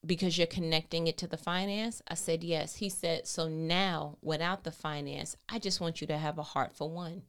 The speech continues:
I want you to have a heart for one. Yeah, you can come up with the marketing strategy for a whole bunch and order a coach and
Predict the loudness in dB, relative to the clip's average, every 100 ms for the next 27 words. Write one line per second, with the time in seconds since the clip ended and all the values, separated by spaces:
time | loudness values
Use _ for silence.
0 | _ _ _ _ _ _ _ _ _ _
1 | _ 4 4 4 4 4 2 0 -2 0
2 | -2 -2 -4 -2 -4 -6 -8 _ _ _
3 | _ _ _ _ _ _ _ 4 8 8
4 | 8 4 2 2 4 4 2 2 2 2
5 | 0 0 0 0 0 0 2 0 0 0
6 | 2 2 0 0 -2 -2 2 0 2 0
7 | 0 0 -2 -2 -4 -6 -8 _ _ 2
8 | 4 6 2 -2 2 4 4 -2 -4 -4
9 | -2 -2